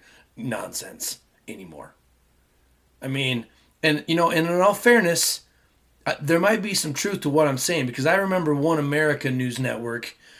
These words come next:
uh, got some, got in there and under Trump and asked some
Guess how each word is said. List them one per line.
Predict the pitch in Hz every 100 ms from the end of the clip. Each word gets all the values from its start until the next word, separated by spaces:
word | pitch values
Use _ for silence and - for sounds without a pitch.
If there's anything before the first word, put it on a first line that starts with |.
| - _ _ _ -
uh, | 131 123 123 120 135
got | 123 135 131 127
some, | - - 131 123 123 120 117 - _ 135
got | 139 135
in | 135 131
there | 127 123 127 127
and | 131 127 127 123 120 -
under | 131 120 117
Trump | - 123 117 127 - _ _ _ _ -
and | 139 131
asked | 135 135 131 -
some | - 135 123 120 113